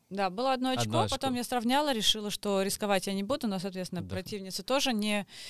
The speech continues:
Speaker 1: э,
Speaker 2: Ну, п-,
Speaker 1: не
Speaker 2: про-, просто если вот как зритель смотреть, я не знаю, как там было на самом деле, мне казалось, что тогда немножко психологически мы проседаем, то есть, ну, м-,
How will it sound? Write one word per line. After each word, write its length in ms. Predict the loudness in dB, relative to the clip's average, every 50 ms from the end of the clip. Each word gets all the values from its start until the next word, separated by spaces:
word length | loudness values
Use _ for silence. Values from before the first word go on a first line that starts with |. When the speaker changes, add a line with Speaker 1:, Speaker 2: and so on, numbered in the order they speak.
| -14 -14 -14 -10 -4
Speaker 1:
э, 420 | -2 0 0 2 0 0 -2 -4 -6 -4
Speaker 2:
Ну, 140 | -4 -4 -2
п-, 100 | -2 -2
Speaker 1:
не 120 | -2 2
Speaker 2:
про-, 100 | 0 0
просто 540 | 2 4 4 4 4 6 6 6 8 8 6
если 340 | 6 4 2 0 0 0 -2
вот 120 | -4 -4 -2
как 140 | -6 -6 -6 -6
зритель 460 | -6 -4 0 2 0 0 0 -2 -6
смотреть, 300 | -4 -4 -4 -2 -2 0
я 60 | 0 0
не 80 | 0
знаю, 240 | 0 0 -2 -2 -2
как 140 | -4 -8 -6
там 180 | -6 -6 -4
было 180 | -2 -2 -2 -2
на 120 | -2 -4
самом 320 | -4 -4 -4 -4 -4 -2 -2
деле, 400 | -2 -2 -2 -2 -2 -2 -2 -2
мне 160 | -2 -2 -2
казалось, 300 | -2 -4 -2 -2 -2 -2
что 140 | -4 -8 -8
тогда 240 | -8 -6 -4 -4 -2
немножко 400 | -2 0 0 -2 -2 -4 -6 -10
психологически 800 | -8 -8 -8 -6 -6 -6 -6 -4 -6 -8 -6 -6 -8 -8 -8 -10
мы 160 | -8 -8 -8 -8
проседаем, 800 | -8 -8 -6 -6 -6 -6 -6 -4 -4 -4 -4 -4 -6 -6 -8 -12 -16 -20 -20 _ -10 -8
то 60 | -6
есть, 180 | -6 -4 -2
ну, 240 | 0 0 2 2
м-, 40 | 0